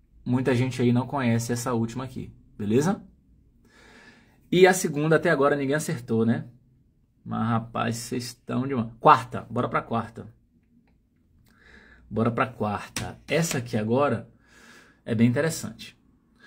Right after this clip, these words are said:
O que é que você fala em alemão quando você quer dizer isso aqui, ó? Será um prazer. Será um prazer. Vou, vou dar um contexto pra você. É,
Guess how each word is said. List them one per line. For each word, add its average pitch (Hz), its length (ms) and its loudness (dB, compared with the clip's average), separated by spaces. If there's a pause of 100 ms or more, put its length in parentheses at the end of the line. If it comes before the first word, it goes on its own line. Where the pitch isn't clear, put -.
(260)
O 160 120 4
que 220 120 8
é 254 80 10
que 247 100 0
você 220 260 6
fala 185 420 4
em 175 80 0
alemão 127 580 2 (680)
quando 175 280 2
você 165 360 4
quer 170 140 2
dizer 147 280 0
isso 156 140 -2
aqui, 127 260 0
ó? 104 160 -2 (680)
Será 165 340 0
um 170 100 0
prazer. 123 500 -2 (800)
Será 202 320 0
um 196 60 0
prazer. 127 520 -2 (640)
Vou, 160 160 6
vou 156 220 -2
dar 170 120 6
um 175 80 2
contexto 165 400 -2
pra 170 100 -4
você. 156 380 -6 (960)
É, 131 540 4